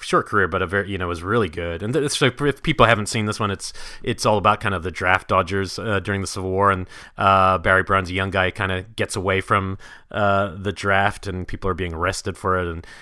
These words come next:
uh, he meets up with some other stragglers, Jeff Bridges, and it's just really them just kinda, it's a total hangout movie, uh,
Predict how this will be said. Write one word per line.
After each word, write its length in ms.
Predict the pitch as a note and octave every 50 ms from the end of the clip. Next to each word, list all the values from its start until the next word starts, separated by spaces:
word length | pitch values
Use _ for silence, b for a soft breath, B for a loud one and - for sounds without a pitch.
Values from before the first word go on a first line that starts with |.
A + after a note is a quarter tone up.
| B B -
uh, 180 | - G#2+ F#2+
he 140 | E2+ F#2 F#2+
meets 260 | F#2 F#2 G2 F#2+ -
up 160 | - G2 -
with 120 | - - -
some 180 | - G#2 F#2
other 180 | F#2+ F#2+ F#2 F#2
stragglers, 680 | - - - - F2+ F2 F2 F2+ E2+ F2+ E2+ E2+ E2+ -
Jeff 180 | - F#2+ -
Bridges, 320 | - G2+ F#2+ D#2+ F#2 D#2 F#2
and 100 | F2+ F2+
it's 120 | E2+ -
just 180 | - A#2+ F2+ F2+
really 220 | F#2+ A2 D3 C3
them 160 | F2 F#2+ F#2
just 200 | F2 G2 - -
kinda, 320 | - A2 G2+ F#2+ F#2 F2+ - B B B B B
it's 140 | - - -
a 60 | -
total 380 | - - - A2+ B2+ A#2+ F#2+
hangout 400 | - G2+ F#2+ F#2+ F#2 F2+ F#2 F2
movie, 440 | G#2 G2 F#2 E2+ F#2+ F#2 F2+ F2+ - B B B B B -
uh, 240 | - G#2 G2+ G2